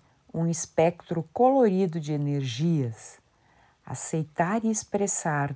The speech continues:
todos esses aspectos é viver a integridade consciente de que somos canais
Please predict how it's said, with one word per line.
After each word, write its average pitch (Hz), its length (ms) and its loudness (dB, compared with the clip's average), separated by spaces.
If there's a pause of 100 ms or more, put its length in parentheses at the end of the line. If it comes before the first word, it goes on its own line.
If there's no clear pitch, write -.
(160)
todos 214 420 2
esses 165 380 -4
aspectos 147 920 -2 (420)
é 165 120 2
viver 170 560 2 (240)
a - 120 -4
integridade 196 1000 4
consciente 165 1000 -4 (360)
de 160 100 -10
que 160 160 -10
somos 160 480 -2
canais 175 800 2